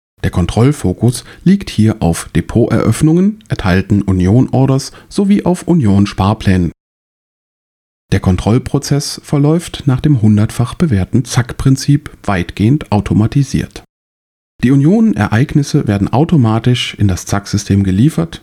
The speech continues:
in dokumentierte, übersichtliche Einzelvorgänge umgewandelt und mit nützlichen Informationen aufbereitet. Konkret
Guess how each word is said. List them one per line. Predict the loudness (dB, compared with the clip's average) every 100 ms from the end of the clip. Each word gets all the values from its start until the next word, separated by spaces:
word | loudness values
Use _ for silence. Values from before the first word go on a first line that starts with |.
| _
in | 0 0
dokumentierte, | -2 -2 0 0 2 0 0 -2 -2
übersichtliche | 0 2 2 0 -4 -6 -12 -12 -2
Einzelvorgänge | 0 2 0 0 0 2 2
umgewandelt | 2 2 2 2 2 2 0
und | -2 0
mit | 0 2
nützlichen | 0 0 -2 0 0
Informationen | 0 2 0 0 -2 0 0
aufbereitet. | 0 -2 -4 -8 -8 -12 -14 -20 -20 _ _ _
Konkret | -4 -4 -4 0 0 0